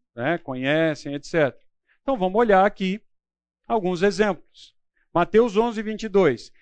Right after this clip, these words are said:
"E tudo vos digo: no dia do juízo, haverá menos rigor de Tiro e Sidom." Não dá pra entender esse texto aqui, tá bom? Nós estamos só indo no foco da palavra inferno. "Tu, Cafarnaum, elevar-te-ás porventura até o céu.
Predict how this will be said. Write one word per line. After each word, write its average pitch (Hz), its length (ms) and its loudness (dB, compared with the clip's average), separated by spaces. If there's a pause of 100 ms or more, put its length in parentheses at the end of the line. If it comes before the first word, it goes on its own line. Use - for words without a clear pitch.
(180)
"E 208 100 -4
tudo 269 380 -2
vos 247 180 -2
digo: 170 360 -4
no 165 160 -2
dia 170 320 0
do 147 160 -2
juízo, 160 640 -2 (760)
haverá 151 760 4 (180)
menos 220 580 -2
rigor 180 380 2
de 175 160 -6
Tiro 170 320 -4
e 170 60 -4
Sidom." 165 480 -2
Não 185 240 -10
dá 180 180 0
pra 147 180 0 (280)
entender 135 500 -4
esse 123 180 -8
texto 120 360 -8
aqui, 165 260 -6
tá 147 100 -4
bom? 135 200 -2
Nós 143 80 -6
estamos 147 240 -10
só 165 120 -2
indo 170 360 -8
no 160 100 -4
foco 151 340 -2
da 135 120 -2
palavra 127 420 -4
inferno. 127 400 -4 (800)
"Tu, 247 100 2
Cafarnaum, 202 800 2
elevar-te-ás 185 760 2
porventura 170 680 -2
até 160 180 0
o 165 100 -2
céu. 196 420 2